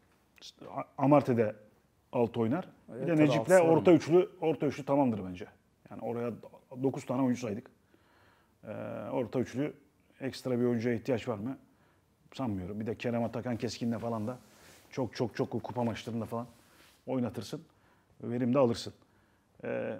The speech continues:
Speaker 1: ama ön tarafta hadi Abu Bakar alternatifi Cenk, Rebic alternatifi Cenk veya Muleka. O da tamam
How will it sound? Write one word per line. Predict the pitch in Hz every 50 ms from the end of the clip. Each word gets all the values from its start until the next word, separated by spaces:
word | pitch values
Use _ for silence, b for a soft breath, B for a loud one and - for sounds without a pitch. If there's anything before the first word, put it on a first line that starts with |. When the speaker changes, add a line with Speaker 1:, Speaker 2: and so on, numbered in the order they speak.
| - -
Speaker 1:
ama | 113 123 131
ön | 135 156 180
tarafta | - 160 135 117 - - 175 190 202 - - _ _ _ _ _ _ _ _ _ _
hadi | - 110 98 - -
Abu | 127 127 139 143
Bakar | 147 135 - 139 131 123 - - - - _ _ _ _ _ _ _ _ _
alternatifi | 135 127 120 101 120 113 107 92 - - 110
Cenk, | 104 107 104 101 92 - - - _ _ _ _ _ _ _ _ _ _ _ _
Rebic | 98 113 120 113 113 110 - - - - _ -
alternatifi | 117 117 104 - 110 107 107 - 104 101
Cenk | 98 101 95 95 95 - - _ _ _ _ _ _ _ _ _ _
veya | 107 107 107 107 104
Muleka. | 104 107 107 107 - - 95 95 - - _ _ _ _ _ _ _ _ _ _ _ _ _ _ _ _ -
O | 127 123
da | 117
tamam | 98 - 98 110 135